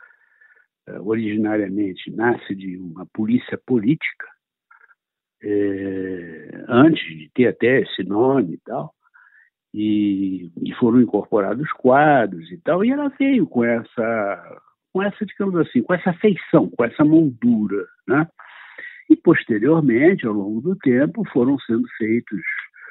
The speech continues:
concursos e tal, e os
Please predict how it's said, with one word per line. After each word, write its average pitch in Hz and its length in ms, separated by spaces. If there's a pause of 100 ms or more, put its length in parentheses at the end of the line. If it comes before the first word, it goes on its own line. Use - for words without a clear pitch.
(280)
concursos 151 1040
e 110 80
tal, 151 440 (680)
e 247 140
os 240 260